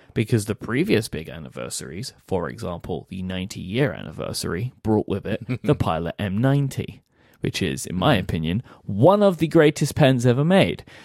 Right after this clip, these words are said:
Speaker 1: So it
Speaker 2: Right.
Speaker 1: is very, I'm v-, I've, I have a, a keen eye towards Pilot now, as they are clearly beginning to start whatever it is that they're gonna be doing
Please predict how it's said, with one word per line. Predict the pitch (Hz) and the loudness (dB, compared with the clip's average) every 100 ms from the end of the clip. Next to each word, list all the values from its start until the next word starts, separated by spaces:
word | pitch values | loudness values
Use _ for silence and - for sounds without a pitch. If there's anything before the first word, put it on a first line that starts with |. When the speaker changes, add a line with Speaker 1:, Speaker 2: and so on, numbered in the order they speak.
| - _ | -20 _
Speaker 1:
So | - - 123 120 120 | -2 6 8 8 8
it | 135 135 | 6 8
Speaker 2:
Right. | 135 | 8
Speaker 1:
is | 135 135 131 - _ _ _ _ _ _ _ _ - | 8 4 0 -8 _ _ _ _ _ _ _ _ -2
very, | 120 147 185 175 160 | 6 8 10 8 6
I'm | - 123 | 4 2
v-, | 135 | 2
I've, | - 139 123 - | 6 4 4 0
I | 131 | 4
have | 135 131 | 6 6
a, | 123 120 | 4 2
a | - 110 | 0 -4
keen | - - 202 214 214 - | -4 2 4 6 4 6
eye | 160 160 160 113 113 | 6 6 6 4 0
towards | 127 110 120 113 - | -4 2 2 2 -2
Pilot | - 104 95 87 - - | -6 -2 -2 -4 -8 -8
now, | 107 92 92 - | -8 -6 -8 -6
as | 104 | -4
they | 101 101 | 0 0
are | 98 | -2
clearly | - 131 123 113 | -2 2 4 4
beginning | 101 107 - 117 117 104 101 | 2 -2 0 2 4 2 -2
to | - - 104 | -4 -6 -4
start | - - - 117 113 110 - | -2 -2 2 6 8 6 4
whatever | 107 104 107 113 120 127 117 | 2 4 4 4 4 4 6
it | 107 | 6
is | 117 127 98 92 98 - - - _ _ | 6 6 4 2 -4 -6 -8 -10 _ _
that | 113 73 | -2 0
they're | 104 | 0
gonna | 101 104 98 | 0 0 0
be | 98 | -2
doing | 101 120 104 87 90 98 | 2 4 4 0 -6 -8